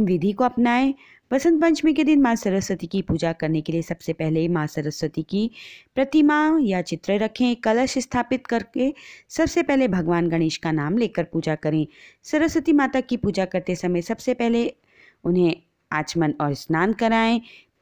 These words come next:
माता को पीले रंग के फूल अर्पित करें, करें, माला और सफ़ेद वस्त्र पहनाएं। फिर माँ सरस्वती का पूरा श्रृंगार करें। माता के चरणों में आज...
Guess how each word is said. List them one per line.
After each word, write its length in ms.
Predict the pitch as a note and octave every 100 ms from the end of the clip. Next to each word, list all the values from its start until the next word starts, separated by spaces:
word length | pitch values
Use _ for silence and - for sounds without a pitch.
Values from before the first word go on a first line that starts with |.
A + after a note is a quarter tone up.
| _ _
माता 340 | G3+ G3 G3
को 160 | G3+ G3+
पीले 300 | F#3+ F#3+ E3+
रंग 180 | E3+ E3+
के 120 | F3
फूल 260 | E3 A3 A#3+
अर्पित 320 | A#3 A#3 A#3+
करें, 380 | - A#3 A#3 A#3+ - - - _ -
करें, 320 | A#3+ A#3+ B3
माला 440 | A#3 G3+ A3+ C4
और 80 | C4+
सफ़ेद 400 | B3+ F#3+ - F3
वस्त्र 300 | E3 E3+ - G3+
पहनाएं। 440 | F3 D#3+ D3 C3 B2+ _ _ _ -
फिर 140 | G3+
माँ 180 | F#3+ F3
सरस्वती 500 | E3+ E3 E3 - D#3+
का 140 | D#3 D#3
पूरा 260 | - D#3 D#3+
श्रृंगार 560 | - D#3+ D3 E3 D#3+
करें। 240 | D#3 C#3 C#3 - _ _ _
माता 300 | A3+ C4 C4+
के 160 | D#4+ E4
चरणों 380 | D#4+ C#4+ C4+ C4+
में 260 | C#4 C4+ -
आज... 220 | F3+ E3+